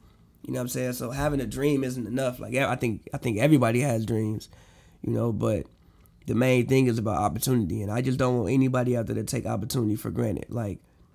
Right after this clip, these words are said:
as long as you got the opportunity to do something, bro,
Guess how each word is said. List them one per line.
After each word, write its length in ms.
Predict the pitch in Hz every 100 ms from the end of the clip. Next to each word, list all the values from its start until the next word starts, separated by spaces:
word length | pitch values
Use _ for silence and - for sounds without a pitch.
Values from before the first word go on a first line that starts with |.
| _ _ _ _ _ _ - -
as 100 | 143
long 180 | 190
as 80 | 165
you 80 | 165
got 140 | 156
the 80 | 120
opportunity 640 | 104 123 110 - 131 139 127
to 120 | 131
do 140 | 135
something, 300 | 123 131 127
bro, 320 | 120 127 131